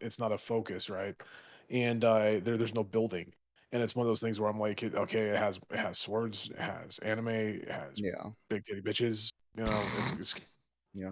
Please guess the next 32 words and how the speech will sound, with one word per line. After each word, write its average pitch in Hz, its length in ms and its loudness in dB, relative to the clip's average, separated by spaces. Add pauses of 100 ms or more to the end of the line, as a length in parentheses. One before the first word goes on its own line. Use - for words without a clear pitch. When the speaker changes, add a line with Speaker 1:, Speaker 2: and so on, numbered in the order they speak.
(120)
Speaker 1:
it's - 120 -4
got, 131 260 4 (380)
it's - 100 -6
got 160 160 10
everything 185 420 8
that 151 80 6
I 135 140 8
would 135 240 4
like 117 340 2
in 120 80 -2
a 107 80 -6
game. 101 480 -8 (460)
The 135 60 4
only 127 160 4
problem 120 340 4
with 104 140 -2
it 110 80 2
is, 107 180 2
is 101 140 -8
it's 104 140 -6
a 107 60 -6
B 104 200 -6
R, 98 260 0
but 92 240 -10
I, 113 160 0
I, 113 180 2 (340)
I 110 80 2
think 117 240 -4
that 110 440 0 (240)
it 104 200 -6
does 113 240 4
it 110 120 0